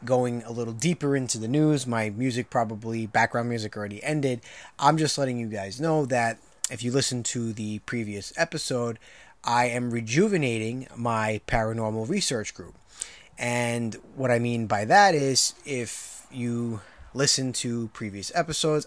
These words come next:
I ran a paranormal research group many, many years ago. And it didn't necessarily die out, but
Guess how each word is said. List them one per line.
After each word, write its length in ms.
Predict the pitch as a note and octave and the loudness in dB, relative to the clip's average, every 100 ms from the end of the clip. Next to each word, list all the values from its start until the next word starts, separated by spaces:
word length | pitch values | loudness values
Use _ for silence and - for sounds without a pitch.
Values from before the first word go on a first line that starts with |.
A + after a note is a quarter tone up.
| - | 2
I 120 | E3 | 4
ran 180 | E3 D#3 | 6 2
a 60 | |
paranormal 500 | - C#3 B2 A#2+ A#2 | 2 0 2 0 -2
research 480 | A2 G#2 A2 G2 - | -4 -4 -6 -8 -8
group 260 | G#2+ G2+ - - - - - _ | -6 -6 -8 -20 -20 -20 -20 _
many, 440 | - A2+ B2 C3 B2+ | -6 -2 0 2 2
many 220 | A#2+ A#2 | 0 -2
years 280 | G#2 G2+ F#2+ | -2 -6 -8
ago. 240 | F#2 - - - | -12 -14 -18 -10
And 540 | A#2+ A#2+ A#2 A2+ A2 - - | -4 -2 -2 -4 -6 -10 -10
it 120 | C3 | -4
didn't 260 | D#3+ F3+ | -2 -2
necessarily 920 | D#3+ C#3+ B2+ - C3 B2 A#2 A#2 G#2 - - - | -2 0 0 2 2 2 0 -2 -6 -10 -18 0
die 320 | A#2+ G#2+ G#2+ | 2 4 2
out, 480 | - D3 B2+ A2+ G#2+ | 0 2 2 0 -6
but 340 | G#2+ A2 G#2+ | -4 -2 -2